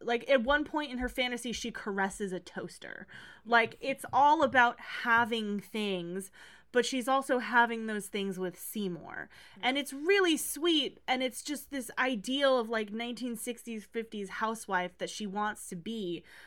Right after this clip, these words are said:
because she doesn't think she's ever gonna get out of the situation she's in, and it's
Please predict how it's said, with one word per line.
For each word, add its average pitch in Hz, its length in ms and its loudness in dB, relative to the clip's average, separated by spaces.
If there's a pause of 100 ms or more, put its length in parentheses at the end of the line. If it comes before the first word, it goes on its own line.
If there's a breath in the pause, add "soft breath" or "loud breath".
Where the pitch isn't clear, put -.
(180 loud breath)
because 220 380 -2
she 233 200 -4
doesn't 233 400 0
think 226 180 -2
she's 208 260 -6
ever 214 240 0
gonna 202 180 -2
get 202 280 -2
out 196 360 0
of 180 200 -6
the 185 80 -4
situation 190 680 -4
she's 185 260 -6
in, 180 200 -4
and 233 180 -4
it's 285 180 -4